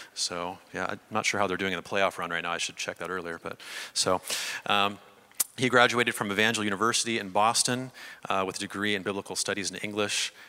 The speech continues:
Um, he also has a P H D and a master's, uh, from, uh, Gordon, uh, sorry, from Boston College. Uh, he served as the president of Gordon Conwell Theological Seminary,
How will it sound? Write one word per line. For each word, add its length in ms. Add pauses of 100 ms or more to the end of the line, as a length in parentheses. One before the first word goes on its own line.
(120)
Um, 240
he 80
also 320
has 240
a 140
P 220
H 180
D 160
and 80
a 40
master's, 720 (380)
uh, 340
from, 680 (180)
uh, 140
Gordon, 420 (100)
uh, 200
sorry, 280
from 500
Boston 320
College. 520 (340)
Uh, 120
he 100
served 380
as 320
the 140
president 500
of 300
Gordon 380
Conwell 480
Theological 520
Seminary, 480